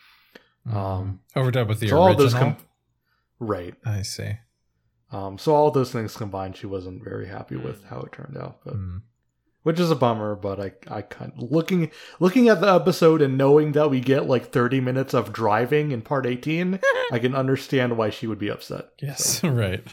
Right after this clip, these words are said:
Speaker 1: <laughs> Exactly.
Speaker 3: Like, what they choose to spend the next hour with is fascinating and deliberate. And for this to be like, "Oh, thirty seconds, Julie Cruz, thank you, bye." It's like, wait, no, what?
Speaker 1: Mm-hmm.
Speaker 3: She's a great
Speaker 2: Yeah.
Speaker 3: singer. <laughs> Come back.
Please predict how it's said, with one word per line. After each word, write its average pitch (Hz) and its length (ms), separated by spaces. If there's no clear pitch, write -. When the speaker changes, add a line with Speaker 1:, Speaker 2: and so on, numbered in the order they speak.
Speaker 1:
<laughs> - 720
Exactly. - 460
Speaker 3:
Like, 123 180
what 196 240
they 202 100
choose 180 340
to 165 120
spend 156 440
the 139 80
next 127 300
hour 127 380
with 147 260
is 113 120
fascinating 104 720
and 104 120
deliberate. 127 560
And 120 180
for 123 140
this 117 180
to 127 100
be 113 100
like, 107 140
"Oh, 175 220
thirty 196 200
seconds, 156 300
Julie 175 160
Cruz, 185 260
thank 180 200
you, 156 60
bye." 147 300
It's 107 180
like, 123 100
wait, 165 140
no, 185 200
what? - 260
Speaker 1:
Mm-hmm. 104 280
Speaker 3:
She's - 320
a 170 60
great 170 320
Speaker 2:
Yeah. - 60
Speaker 3:
singer. 165 320
<laughs> - 340
Come 226 120
back. 123 340